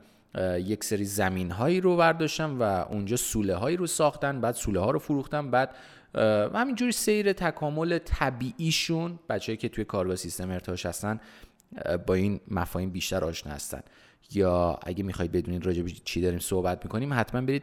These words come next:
پادکست حلقه گم شده پیشرفت رو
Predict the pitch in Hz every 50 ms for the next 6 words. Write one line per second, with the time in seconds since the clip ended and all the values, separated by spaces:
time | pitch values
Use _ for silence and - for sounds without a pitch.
0 | - - - 98 - - - 123 123 - - - 139 139 147 - - - - -
1 | - - - 110 113 110 110 107 107 101 113 127 127 113 95 87 87 90 104 104
2 | 101 98 95 - - 107 98 92 156 175 - - 127 - - - 127 127 127 -
3 | - 135 131 131 135